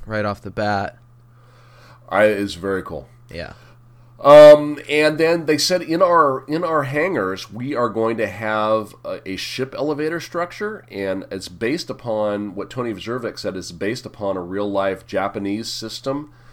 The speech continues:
Speaker 2: uh, where, uh, I guess, and I, they, I'm guessing they, they're, they're not using this for spaceships in Japan. They're probably using it for automobiles.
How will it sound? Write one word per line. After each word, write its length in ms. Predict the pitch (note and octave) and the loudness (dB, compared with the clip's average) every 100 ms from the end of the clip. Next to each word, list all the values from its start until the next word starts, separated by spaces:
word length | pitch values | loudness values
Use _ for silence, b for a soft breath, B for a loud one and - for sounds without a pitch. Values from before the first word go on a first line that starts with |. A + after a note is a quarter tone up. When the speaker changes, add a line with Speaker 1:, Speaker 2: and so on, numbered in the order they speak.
| B B | B B
Speaker 2:
uh, 320 | - F2+ F2+ | -6 -4 -2
where, 840 | F2+ F2+ G2+ G2 G2 G2 F#2+ F#2 F#2 | -4 -6 -4 -2 -2 -2 -4 -6 -12
uh, 500 | - E2+ E2+ E2+ E2 D#2 | -10 -8 -6 -8 -10 -12
I 80 | - | -12
guess, 400 | F2 G2 G2 - | -8 -6 -6 -8
and 120 | D#2 | -8
I, 100 | F#2+ | -8
they, 260 | F2+ E2 F2 | -8 -10 -14
I'm 220 | - F2 E2+ | -10 -12 -10
guessing 380 | G#2 G2 F2 | -8 -8 -8
they, 180 | D#2+ D#2 - - - - | -10 -12 -16 -20 -20 -16
they're, 200 | E2 D#2+ | -16 -14
they're 180 | E2+ | -12
not 160 | F2 F2 | -12 -10
using 220 | E2 D#2 | -14 -14
this 100 | D2+ | -16
for 160 | - - | -16 -18
spaceships 480 | - D3 - - D2 | -14 -14 -14 -20 -20
in 80 | |
Japan. 320 | C#2 - D2 C#2+ | -20 -20 -18 -18
They're 100 | C#2+ | -18
probably 260 | E2 D#2 | -16 -16
using 200 | D2+ D#2 | -16 -16
it 100 | C2+ | -20
for 220 | - - | -20 -16
automobiles. 640 | E2+ F#2 D#2 C2+ C2 C2 | -14 -12 -14 -16 -16 -16